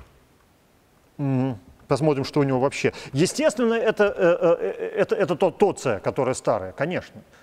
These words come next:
То есть, понятное дело, что, что, что, э, э, от того, что мы взяли и буквой C поименовали какой-то другой объект, с, э,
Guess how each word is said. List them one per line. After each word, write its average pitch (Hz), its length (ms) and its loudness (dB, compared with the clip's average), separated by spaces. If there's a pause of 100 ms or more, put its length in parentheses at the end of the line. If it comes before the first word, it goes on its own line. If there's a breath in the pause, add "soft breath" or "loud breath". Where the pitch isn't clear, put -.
(520 soft breath)
То - 80 -2
есть, 117 220 -4 (120 soft breath)
понятное 180 400 2
дело, 143 380 2 (100)
что, 120 420 -2 (1700)
что, 151 400 0
что, 160 1040 0 (100)
э, - 20 0
э, - 40 4
от - 100 -4
того, 214 240 4
что - 180 -4
мы 180 200 4
взяли 143 480 2 (320 loud breath)
и 196 300 2 (200 loud breath)
буквой 151 540 2
C 127 380 0 (380 loud breath)
поименовали 170 580 4
какой-то 147 380 0
другой 139 360 0
объект, 190 360 -2 (640)
с, - 160 -10 (120)
э, - 60 -2